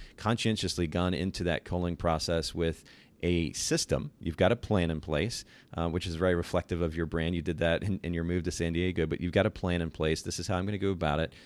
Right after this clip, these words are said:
You know exactly how to tag those images. You do a pass, you sit down, do it in one setting, and you're done. And that's a much more efficient way. If you're gonna handle your own culling, that's a much more efficient way to go about it. So that's, that's really great advice.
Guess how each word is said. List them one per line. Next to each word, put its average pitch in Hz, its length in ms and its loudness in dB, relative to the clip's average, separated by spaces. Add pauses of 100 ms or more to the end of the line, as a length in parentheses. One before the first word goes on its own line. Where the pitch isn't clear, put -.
(160)
You 85 100 -8
know 87 120 2
exactly 85 480 2
how 92 140 2
to 87 60 4
tag 85 300 2
those 82 220 -2
images. 80 560 -2
You 78 120 -4
do 85 320 2
a - 60 -6
pass, 85 480 -2
you 80 80 -8
sit - 240 -2
down, 85 280 0
do 85 100 2
it 82 60 4
in 80 100 0
one 95 160 0
setting, 85 400 2 (320)
and 80 120 -4
you're 78 120 -2
done. 87 420 0 (320)
And 85 100 -2
that's 98 160 2
a 95 40 2
much 92 320 2
more 87 340 4
efficient - 500 0
way. 82 260 4
If 82 100 -2
you're 104 80 0
gonna 107 140 0
handle 110 260 2
your 98 160 2
own 95 120 2
culling, 92 440 2 (340)
that's - 160 -6
a - 20 0
much 90 240 0
more 82 120 0
efficient 78 360 -2
way 76 100 -2
to 80 100 -2
go 78 140 0
about 80 280 0
it. - 140 -4
So - 100 -4
that's, 85 280 -4
that's - 200 -10
really 82 180 0
great 76 220 0
advice. - 480 -6